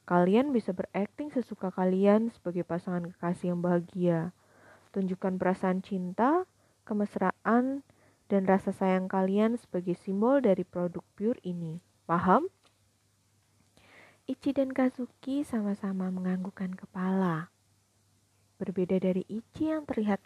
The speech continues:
cool seperti biasa, Kazuki justru kelihatan terlalu antusias. Seperti rencana awalnya, ia sudah tidak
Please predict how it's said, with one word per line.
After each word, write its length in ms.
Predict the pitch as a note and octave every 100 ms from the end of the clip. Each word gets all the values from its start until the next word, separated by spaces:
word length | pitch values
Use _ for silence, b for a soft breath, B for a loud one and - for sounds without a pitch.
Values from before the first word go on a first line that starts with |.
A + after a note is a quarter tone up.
| _
cool 240 | B3+ D4
seperti 400 | - - - F#3+
biasa, 640 | F#3 E3+ E3+ - F3+ G#3 D#4+ _ _ _ b b b b b
Kazuki 560 | - C#4+ D4 - E4+ E4+
justru 320 | B3+ - A3
kelihatan 640 | - G#3 G3+ F#3+ - F#3
terlalu 480 | F#3 F#3+ G3+ A#3+ C4
antusias. 800 | - F#3+ F3+ F3 - G3 F#3 E3 - _ _ _ _ _ _ _ _ _ _ _
Seperti 460 | - - F#3+ - G#3
rencana 380 | B3+ B3 A3 G#3+
awalnya, 800 | F#3+ F#3 F#3 G#3+ G#3 F#3 F3+ G3 b b b b b _
ia 240 | A3 C#4+ F4+
sudah 320 | D#4 C#4 C#4
tidak 240 | C#4 C4